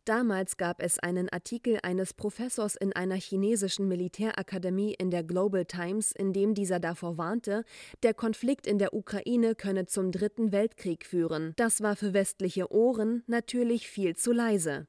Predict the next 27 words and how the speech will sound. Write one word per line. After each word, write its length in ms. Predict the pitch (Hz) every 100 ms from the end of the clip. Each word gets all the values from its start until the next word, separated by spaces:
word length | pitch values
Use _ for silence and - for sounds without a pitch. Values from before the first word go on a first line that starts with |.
| -
Zweitausendfünfzehn 1200 | - 247 247 247 254 262 - 285 - - 208 185
gab 260 | 180 196 214
es 120 | -
dann 220 | 202 196
eine 320 | - 196 196 175
höchst 380 | 226 233 -
symbolische 640 | 208 190 190 208 202 - 175
Handlung, 420 | 185 220 190 208
die 220 | 196 -
ebenfalls 640 | 208 226 220 196 180 185 -
übersehen 640 | 208 196 220 214 220 180
wurde. 440 | 151 156 143 131 160
An 160 | 247 247
der 140 | 240
russischen 480 | 254 285 247 - 214
Parade 500 | 202 190 208 208 165
zum 300 | - 175 170
Tag 280 | 185 208 -
des 200 | 196 -
Sieges 420 | 226 214 202 196
nahm 240 | 185 190
eine 240 | 180 190 190
Delegation 800 | 185 190 190 175 - - 208 226
der 120 | 185
chinesischen 720 | - 190 202 233 196 - 196
Volksbefreiungsarmee 1200 | - 196 202 - 180 - 170 170 175 - 165 160
teil. 440 | - 180 156 156